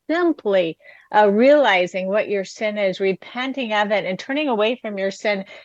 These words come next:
and turning back to God. And if we confess our sins, he is faithful and just to forgive us of our sins and cleanse us of all unrighteousness. And we are still entering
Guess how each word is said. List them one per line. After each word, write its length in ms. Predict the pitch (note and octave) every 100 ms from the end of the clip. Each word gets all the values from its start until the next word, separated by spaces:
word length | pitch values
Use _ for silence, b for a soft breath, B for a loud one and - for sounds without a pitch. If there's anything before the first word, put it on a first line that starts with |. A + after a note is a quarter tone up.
| B
and 180 | G#3 G3+
turning 460 | - B3+ B3 G#3 - _ _
back 320 | F#3 F#3+ F#3 _ _
to 120 | -
God. 600 | D3+ C#3+ E3+ F3 E3+ D#3+
And 100 | F3
if 140 | G3 G3+
we 120 | C4
confess 440 | D4 B3 A#3 A3
our 100 | G#3+
sins, 360 | G#3 - F3+ F3+
he 140 | G3
is 140 | F#3+ - -
faithful 400 | G#3+ A3 - G3
and 140 | F#3+
just 320 | E3+ F#3 F#3 -
to 80 |
forgive 380 | F3 F3+ F3+ G#3
us 180 | G3+ G3
of 140 | E3+
our 160 | E3 D#3+
sins 360 | - E3 E3 F3
and 180 | E3+
cleanse 560 | - - G#3 G#3+ G#3 F3
us 220 | D#3 - B B B B
of 200 | F#3 D#3+ -
all 480 | F#3+ F#3 F#3 F3+ -
unrighteousness. 1160 | F3+ E3+ E3 E3 E3+ F3+ E3 - E3 D#3+ D#3 F#3
And 140 | F3 B B B
we 220 | A3+ B3
are 100 | A#3
still 380 | G#3+ - B3 A#3+
entering 640 | G#3 A#3 A3+ A3 G3 F#3